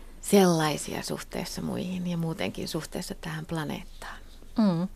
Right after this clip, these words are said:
Speaker 2: Joo, tässä tuota lähetysikkunassa on käyty myös, ö, tämän ohjelman aikana keskustelua, ja täällä Sade mun mielestä aika hyvin kiteyttää sen, mihin me ehkä nyt tässä päädyimme tässä keskustelussa. Elikkä hän lainaa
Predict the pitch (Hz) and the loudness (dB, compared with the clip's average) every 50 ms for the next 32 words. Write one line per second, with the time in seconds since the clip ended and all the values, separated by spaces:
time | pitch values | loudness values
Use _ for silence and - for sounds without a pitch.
0 | - - - - - - - - - - - - - 277 277 240 185 170 170 - | -12 -12 -10 -8 -8 -8 -10 -12 -14 -14 -16 -4 2 4 6 6 6 6 4 2
1 | - 202 202 - 196 - 202 196 - 214 214 220 214 208 202 175 - 180 - - | 2 2 2 2 2 4 2 4 6 6 8 8 8 6 6 4 2 0 0 0
2 | 185 170 165 160 - - 165 160 - 175 170 165 - 170 165 175 180 170 160 - | 0 0 0 0 0 0 0 2 4 4 4 4 4 2 4 4 4 4 2 0
3 | - - - - - - - - 175 175 170 170 - - - 170 160 165 160 160 | -4 -8 -14 -16 -16 -10 -2 0 2 2 2 2 0 2 2 2 4 4 4 2
4 | 156 - - - - - - - - - - 196 185 175 175 165 165 165 160 160 | 2 -2 -6 -14 -18 -18 -18 -18 -16 -2 4 4 6 6 6 4 4 4 4 2
5 | 156 - - 165 165 156 - - 208 202 196 - - 180 165 - - - 170 160 | 2 2 0 0 0 0 4 6 8 8 8 6 2 0 0 0 2 2 4 4
6 | 160 165 165 160 - - 170 165 160 165 160 160 - - - - - - - - | 6 4 4 2 2 4 4 6 6 4 4 2 -2 -10 -14 -14 -14 -14 -14 -14
7 | - - - - 226 226 208 190 165 160 165 165 165 160 160 165 - - 165 165 | -4 0 4 6 6 8 8 8 6 6 6 4 4 4 4 4 4 4 4 4
8 | 170 - 175 160 185 180 175 170 156 - - - - - - - - - - - | 4 4 2 2 4 4 4 2 2 0 -4 -12 -16 -16 -16 -16 -16 -10 2 2
9 | 226 220 - 180 165 165 - - - 160 160 160 - - - - - 208 208 190 | 4 6 8 6 6 6 2 0 2 2 4 2 0 0 0 4 6 6 6 6
10 | 170 - - 175 175 175 180 165 156 - 170 175 - - 185 156 - - 170 170 | 6 4 4 4 4 4 4 4 4 4 2 4 4 4 2 2 2 2 4 6
11 | 196 196 - - 220 202 - - 226 208 - 277 269 262 240 190 170 156 139 139 | 6 4 6 4 4 4 6 4 2 6 10 10 10 12 10 10 8 6 6 4
12 | 143 - - - - 151 - - - - - - - - - - 151 156 - - | 0 -2 -4 -4 -6 -6 -4 -4 -4 -4 -4 -6 -8 -6 -4 -2 -2 0 0 0
13 | - 156 156 156 - - 165 - - - 156 180 180 175 - - - 180 180 185 | 0 0 -2 -2 0 0 -2 0 -2 -2 0 2 2 2 0 -2 0 2 4 4
14 | 180 175 180 175 175 - | 4 6 4 4 2 2